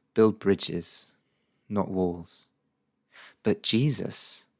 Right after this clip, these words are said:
went further than that. He tore down the walls. He sought out those who had been previously excluded, and he included them. He sought out those who had been rejected,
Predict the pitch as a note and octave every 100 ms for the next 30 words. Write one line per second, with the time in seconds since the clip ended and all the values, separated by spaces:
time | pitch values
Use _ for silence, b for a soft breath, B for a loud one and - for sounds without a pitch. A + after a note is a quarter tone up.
0 | _ _ G2+ F#2+ - - C3 B2+ F#2+ -
1 | F2 F2+ - - - - _ _ _ _
2 | _ _ B B B - B2 - C#3 G2+
3 | G2 G2 A2 F#2 E2+ E2+ - _ _ _
4 | _ G2 F2+ F2+ F2 F2 - - - _
5 | _ _ _ _ _ _ _ _ _ _
6 | B B B2 B2+ - C#3+ C3+ A2+ F#2 -
7 | G#2 A#2 - G#2 G2 G2 - - A2+ A2+
8 | G#2+ G2+ F#2 G2 - - G#2 A2 F3+ E3+
9 | - b b b b _ - G2+ G#2 A#2
10 | B2+ - F2+ E2+ - - F2+ F#2+ _ _
11 | _ _ _ _ _ _ _ _ _ _
12 | _ B B - A#2+ - B2+ - B2+ B2+
13 | - A#2 A#2 - A2 - G#2+ G2+ F2+ A2
14 | - - F#2+ F#2